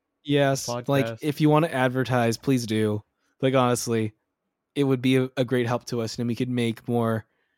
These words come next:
Speaker 1: crazy foods and maybe one day stream it live so you could watch us fail at cooking. Or at least me fail at cooking.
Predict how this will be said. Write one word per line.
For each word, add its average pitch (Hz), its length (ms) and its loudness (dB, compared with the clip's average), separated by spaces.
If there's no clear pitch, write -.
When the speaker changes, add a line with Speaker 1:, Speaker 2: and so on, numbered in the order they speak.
Speaker 1:
crazy 117 680 0
foods 107 680 -2
and 113 260 -2
maybe 160 400 4
one 139 320 4
day 120 460 4
stream 139 520 -2
it 120 100 0
live 113 380 2
so - 100 -4
you 113 60 -2
could 113 140 -2
watch 113 240 0
us 107 100 -6
fail 110 320 0
at 95 80 -12
cooking. 98 400 -6
Or 160 120 4
at 156 60 6
least 160 180 4
me 139 180 4
fail 113 240 2
at 101 80 -4
cooking. 98 440 -6